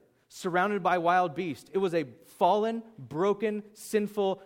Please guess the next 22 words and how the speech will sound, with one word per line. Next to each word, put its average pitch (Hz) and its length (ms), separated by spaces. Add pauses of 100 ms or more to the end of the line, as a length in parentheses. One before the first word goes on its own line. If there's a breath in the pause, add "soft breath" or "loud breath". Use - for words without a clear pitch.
disintegrated 185 640
world 151 320
that 120 180
Jesus 123 280
faced 120 240
temptation 110 440
and 104 60
the 104 100
powers 98 180
of 92 80
darkness 92 340
in. 87 60 (680 soft breath)
It 143 60
was 160 200
Mark's 202 260
way 220 140
of 214 100
saying 160 280
that 139 180
Jesus 185 360
had 156 180
an 139 100